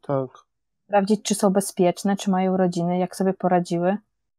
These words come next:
Speaker 1: A poza tym mam jeszcze pytanie.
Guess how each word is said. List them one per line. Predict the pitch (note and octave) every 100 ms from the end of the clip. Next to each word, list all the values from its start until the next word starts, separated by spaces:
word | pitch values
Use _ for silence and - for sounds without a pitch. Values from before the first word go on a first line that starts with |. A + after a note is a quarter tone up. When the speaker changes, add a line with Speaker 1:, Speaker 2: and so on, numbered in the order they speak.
| _ _ _ _ _ _ _ _ -
Speaker 1:
A | C3+ C3 B2 -
poza | C3+ C3+
tym | -
mam | C#3 D3
jeszcze | C#3+ -
pytanie. | C#3 - C#3+ B2+ B2+